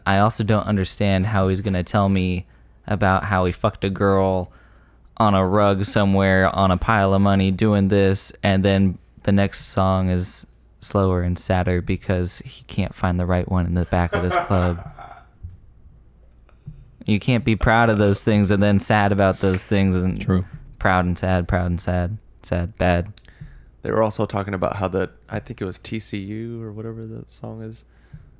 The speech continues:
Speaker 2: They're talking about
Speaker 3: Oh, T S U?
Speaker 2: Yeah, it was, yeah.
Speaker 1: T S A.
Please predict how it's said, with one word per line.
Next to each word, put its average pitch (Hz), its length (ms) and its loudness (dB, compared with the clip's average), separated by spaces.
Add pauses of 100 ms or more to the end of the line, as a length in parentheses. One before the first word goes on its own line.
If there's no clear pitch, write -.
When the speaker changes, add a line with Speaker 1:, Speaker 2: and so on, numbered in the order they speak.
(160)
Speaker 2:
They're 82 80 -14
talking 98 260 -2
about 95 260 -2
Speaker 3:
Oh, 92 220 4 (120)
T 104 280 -2
S 95 220 -2
U? 120 160 -2 (320)
Speaker 2:
Yeah, 113 300 -6 (160)
it - 40 -4
was, 107 160 -6 (360)
yeah. 101 160 -4
Speaker 1:
T 113 200 0
S 107 200 2
A. 98 280 0